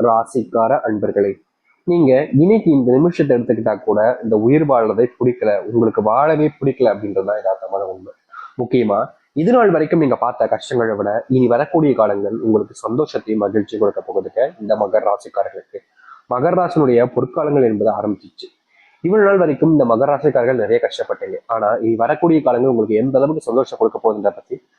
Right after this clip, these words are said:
தெள்ள தெளிவாக இந்த பதிவுல பார்க்கலாம். முக்கியமா இந்த மகர ராசினுடைய வாழ்க்கையில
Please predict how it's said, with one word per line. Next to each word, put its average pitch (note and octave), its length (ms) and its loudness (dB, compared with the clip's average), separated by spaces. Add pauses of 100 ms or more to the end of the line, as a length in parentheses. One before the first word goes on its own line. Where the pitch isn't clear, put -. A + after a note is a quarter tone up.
(180)
தெள்ள C#3+ 140 -4
தெளிவாக C3 260 0
இந்த A2 120 -2
பதிவுல G#2 340 -2
பார்க்கலாம். F#2+ 280 -6 (300)
முக்கியமா B2+ 440 2 (240)
இந்த A#2+ 220 4
மகர A2+ 240 0
ராசினுடைய E3 480 2
வாழ்க்கையில A#2+ 340 0